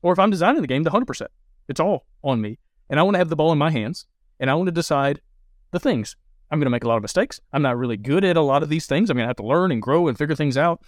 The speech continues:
And I'm gonna have to find other people to bring on to kinda help fill my gaps, and, and people who are really good with spreadsheets and really good with logistics and really good with the math, because, really, I don't know. But I was super excited about that.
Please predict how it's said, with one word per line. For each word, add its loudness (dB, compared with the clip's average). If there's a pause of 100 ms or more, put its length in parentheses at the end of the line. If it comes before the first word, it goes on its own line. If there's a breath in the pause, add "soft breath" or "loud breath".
(140)
And -6
I'm 0
gonna 0
have 0
to -8
find 0
other 2
people -4
to -14
bring 0
on 0 (440)
to -4
kinda -4
help -2
fill 0
my 2
gaps, -2
and, -2
and -4
people -4
who -4
are -4
really 2
good 0
with -4
spreadsheets 0
and -6
really 4
good 0
with -2
logistics -2
and -6
really 0
good 0
with -8
the -2
math, 0
because, -6 (180)
really, 0
I 4
don't 0
know. 2 (960 soft breath)
But 0
I 6
was 2
super -2
excited 0
about -6
that. -12